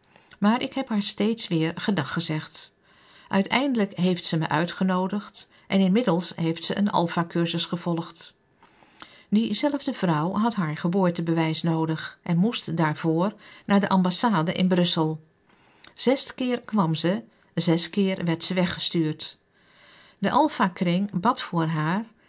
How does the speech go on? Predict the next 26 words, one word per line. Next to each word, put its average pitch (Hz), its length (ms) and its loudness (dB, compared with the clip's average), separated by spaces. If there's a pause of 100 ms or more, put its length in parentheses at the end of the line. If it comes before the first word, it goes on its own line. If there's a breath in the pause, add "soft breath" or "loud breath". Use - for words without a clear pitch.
(120)
en 170 100 0
de 156 60 0
volgende 214 420 2
keer 202 360 0
kreeg 160 340 -4
ze - 100 -2
haar 160 200 0
document. 165 800 0 (840 soft breath)
Na 165 280 2
zulke 180 300 2
mooie 180 320 4
dingen 190 360 4
volgt 190 340 -2
vaak 165 280 -2
wel 160 280 -2
aanvechting, 165 800 -2
vertelt 170 360 -4
Heidi. 165 560 -4 (920 soft breath)
Opeens 247 400 -2
dacht 214 280 0
ik: 190 320 -6 (480 soft breath)
"Wat 214 260 0
heb 240 240 0
ik 208 180 -2
weinig 196 540 2
bereikt? 170 720 0